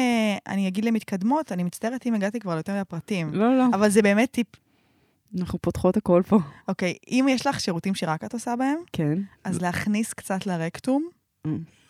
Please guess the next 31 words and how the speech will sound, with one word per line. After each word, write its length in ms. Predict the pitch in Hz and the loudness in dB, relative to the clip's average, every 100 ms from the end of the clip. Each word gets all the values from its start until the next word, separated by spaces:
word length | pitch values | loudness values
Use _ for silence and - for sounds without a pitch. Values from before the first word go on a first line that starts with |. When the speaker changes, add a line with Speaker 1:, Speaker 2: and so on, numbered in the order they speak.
| - - - - - | -20 -20 -20 -14 -8
Speaker 2:
<laughs> 640 | 480 - - - 294 269 269 | -6 -6 -6 2 2 2 0
אוקיי, 560 | 285 - 165 151 208 254 _ _ 233 - | 0 0 -2 0 -2 -6 _ _ -18 -10
הולכת 500 | - - - - 185 | -8 -8 -6 -6 -4
לשם. 500 | 147 247 147 139 180 - - _ | -4 -2 0 0 -2 -8 -12 _
לא, 120 | - 131 - | -4 -4 2
עם 160 | 180 | 4
המילה. 480 | 180 175 151 139 127 202 _ - | 4 2 2 2 0 -2 _ -18
Speaker 1:
כן, 60 | 339 - | -18 -14
Speaker 2:
כן. 320 | - 156 156 233 339 - | 0 2 4 2 -4 -10
Speaker 1:
וזה... 500 | 202 175 185 185 156 185 175 175 165 165 165 - - | -6 0 0 0 2 4 4 4 2 2 0 -4 -2
ואז 320 | 185 202 196 | 4 4 4
את 160 | 214 | -2
ממש 280 | 180 170 160 | -2 -2 -2
מרוקנת. 420 | 202 165 - 156 | -2 -2 -4 -2
זה 80 | 202 | 2
מין 120 | 294 359 | 2 0
ח-, 80 | - - _ - | -6 -8 _ -2
Speaker 2:
להכניס 480 | 185 175 - 220 226 | 2 2 2 0 0
Speaker 1:
זה 60 | - | 4
Speaker 2:
קצת, 140 | 254 | 6
Speaker 1:
מין 120 | 311 | 8
Speaker 2:
אבל 80 | 285 | 10
לא 140 | 262 254 | 12 12
Speaker 1:
רווח 180 | 349 | 10
Speaker 2:
את 140 | 262 208 | 6 4
התח-, 120 | - 202 | 0 4
לא 140 | 220 | 6
את 80 | 262 | 6
המכשיר, 640 | 220 - 214 - 160 120 | 4 2 0 2 2 2
את 120 | 143 | 0
הזרם. 500 | 160 151 180 208 123 | 2 4 6 4 4